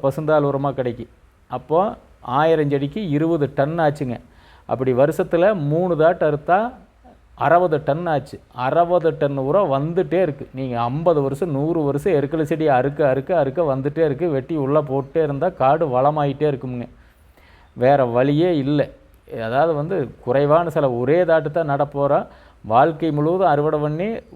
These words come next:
பசுந்தாள் உரமா பயன்படுத்த போறா. இவ்வளவு சீப்பா வேற எந்தமும் உரமும் கிடைக்காதுங்க.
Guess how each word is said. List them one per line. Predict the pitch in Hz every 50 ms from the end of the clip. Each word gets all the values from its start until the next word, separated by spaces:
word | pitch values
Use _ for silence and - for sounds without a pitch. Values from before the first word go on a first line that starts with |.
| - -
பசுந்தாள் | 135 135 151 151 151 156 156 151
உரமா | 147 143 143 143 156 156
பயன்படுத்த | 147 147 143 143 143 147 139 135 - - 139
போறா. | 135 139 135 147 180 220 - - - _ - - - _ _ _ _ -
இவ்வளவு | 117 127 135 151 160 160 151 147 135
சீப்பா | - - 170 180 190 185 - 202 214 226 220 190
வேற | 156 147 147 143 139
எந்தமும் | 131 131 139 156 170 165 156 160 165 165 160 165 214 214 165
உரமும் | 147 147 165 185 190 175
கிடைக்காதுங்க. | 151 139 147 139 143 151 147 131 123 120 120